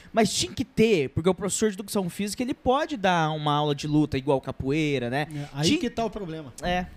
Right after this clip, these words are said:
Speaker 2: Como é que um professor de educação física vai dar uma aula de capoeira? Cara, não existe.
Speaker 1: É
Speaker 2: Não tem
Speaker 1: difícil.
Speaker 2: como. Ele pode falar da teoria no quadro, ó, capoeira.
Speaker 1: É.
Speaker 2: Como é que ele vai ensinar uma ginga, arrumar o aluno e tal? Ele pode mostrar,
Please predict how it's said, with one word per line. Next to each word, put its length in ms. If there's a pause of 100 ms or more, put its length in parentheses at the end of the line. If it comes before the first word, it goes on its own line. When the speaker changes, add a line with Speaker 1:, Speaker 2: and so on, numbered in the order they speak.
Speaker 2:
Como 160
é 100
que 120
um 100
professor 360
de 40
educação 340
física 300
vai 100
dar 120
uma 100
aula 120
de 60
capoeira? 440 (960)
Cara, 360 (440)
não 120
existe. 460 (240)
Speaker 1:
É 60
Speaker 2:
Não 80
tem 120
Speaker 1:
difícil. 80
Speaker 2:
como. 300 (340)
Ele 100
pode 180
falar 220
da 120
teoria 440
no 80
quadro, 400
ó, 200
capoeira. 240
Speaker 1:
É. 380 (320)
Speaker 2:
Como 120
é 60
que 80
ele 80
vai 100
ensinar 240
uma 220
ginga, 480
arrumar 440
o 100
aluno 480
e 40
tal? 320
Ele 160
pode 400
mostrar, 580